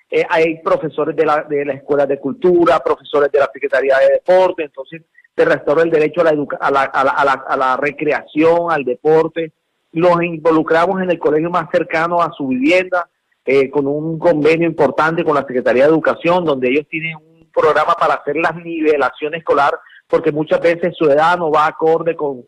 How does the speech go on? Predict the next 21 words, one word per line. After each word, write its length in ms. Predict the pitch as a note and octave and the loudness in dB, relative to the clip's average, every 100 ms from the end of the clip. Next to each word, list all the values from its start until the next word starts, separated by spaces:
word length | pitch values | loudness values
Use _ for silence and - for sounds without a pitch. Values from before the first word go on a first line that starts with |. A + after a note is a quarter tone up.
| _ _ | _ _
con 180 | D3+ D3 | -4 -2
el 100 | B2+ | 0
grado 300 | C3+ D3 D#3 | 2 2 0
en 80 | D#3 | -4
el 100 | C#3+ | -10
que 100 | B2+ | -12
están. 500 | - F3 F3 F3 D#3+ _ _ - | -4 0 0 -4 -12 _ _ -12
Entonces, 420 | D3 F3 F#3+ G3 F#3+ | -2 0 0 -2 -4
se 60 | F#3 | -4
hace 160 | F3 G#3 | -4 -4
un 100 | G3 | 0
trabajo 340 | G3 F#3 G3+ | 2 2 0
integral 1000 | G#3 - F#3 D#3+ C3+ D#3 D#3+ E3+ F#3 F#3 - _ | -4 -4 0 0 2 2 2 2 0 -6 -16 _
para 180 | E3+ E3 | -2 -2
hacer 200 | D#3 D#3+ | -2 -4
la 120 | F3+ | -4
restitución 640 | F3 E3+ D#3+ C#3 C3 D3+ | -4 -6 -10 -12 -8 -8
total 360 | D3+ F3 D#3 D#3+ | -4 -2 0 0
de 80 | F3 | 0
los 140 | D#3+ | 0
derechos 640 | C3 C3 C3+ C#3 F3+ F3 | 0 0 -2 -4 -8 -10